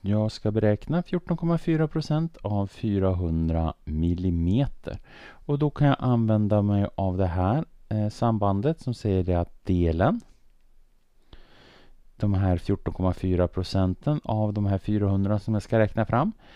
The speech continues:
kan jag få fram genom att ta andel multiplicerat med det hela.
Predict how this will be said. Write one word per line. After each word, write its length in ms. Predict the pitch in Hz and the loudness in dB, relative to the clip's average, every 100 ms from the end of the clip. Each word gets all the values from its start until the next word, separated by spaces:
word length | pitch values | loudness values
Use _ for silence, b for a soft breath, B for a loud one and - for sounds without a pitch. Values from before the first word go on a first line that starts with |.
| B B B | B B B
kan 340 | - 131 127 | -2 2 4
jag 160 | 127 123 | 4 2
få 100 | 131 | 0
fram 360 | - 120 135 139 | 0 0 0 -2
genom 220 | 117 110 | -2 0
att 160 | 110 | -2
ta 220 | - 104 - | 0 0 0
andel 720 | 98 92 90 85 87 156 214 - - _ - _ - _ _ _ - _ _ b b b b b b | 0 2 2 2 2 0 -2 -8 -20 _ -20 _ -20 _ _ _ -20 _ _ b b b b b b
multiplicerat 1160 | - 123 117 117 - 117 117 - 101 95 98 - | -2 0 0 -2 -10 -6 -4 0 2 4 2 0
med 320 | 95 90 87 - 78 - | 0 0 0 -4 -12 -2
det 480 | 87 85 - - - | 0 2 0 -8 -14
hela. 540 | - 92 90 82 104 | -6 -2 0 2 0